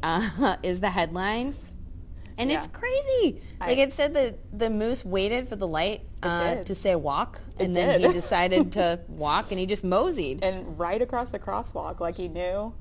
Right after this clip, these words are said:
Speaker 1: Yeah.
Speaker 2: you know, just casually strolling. And then when he gets to the middle part, when traffic starts flowing again, he stops again before he finishes <laughs> crossing the road.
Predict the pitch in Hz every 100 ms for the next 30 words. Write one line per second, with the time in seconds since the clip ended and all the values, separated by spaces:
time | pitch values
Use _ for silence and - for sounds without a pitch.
0 | - 262 403 196 190 208 - 196 - 156
1 | 180 202 208 196 - 185 180 185 196 214
2 | 170 180 196 190 190 185 185 185 - 202
3 | 190 185 180 180 - - - 180 185 208
4 | 240 196 196 175 180 185 - - - -
5 | 180 185 180 - 180 180 - 175 - 185
6 | 208 170 170 - - 214 214 - 185 156
7 | 151 156 175 - 175 190 175 175 170 -
8 | 208 202 - 180 - 226 - - 220 202
9 | 180 190 196 170